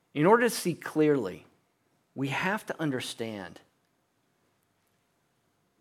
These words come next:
that there is a creator, and without that knowledge, without that knowledge, we're gonna be sitting here wondering,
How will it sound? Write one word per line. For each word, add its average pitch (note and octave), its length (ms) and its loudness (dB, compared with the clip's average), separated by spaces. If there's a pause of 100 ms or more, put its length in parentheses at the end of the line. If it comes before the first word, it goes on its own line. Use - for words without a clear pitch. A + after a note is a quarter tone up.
(640)
that D3 180 4
there E3+ 180 6
is E3+ 140 2
a E3 40 -2
creator, D3 720 0
and B2+ 200 -4
without C#3+ 580 -2
that C#3+ 320 2
knowledge, A#2 760 -4 (3000)
without F#3 380 6
that F#3+ 120 4
knowledge, D3 460 2
we're E3 180 2
gonna A3+ 160 -2
be F#3 100 0
sitting E3 340 -2
here B2+ 340 -2 (260)
wondering, A2+ 800 -4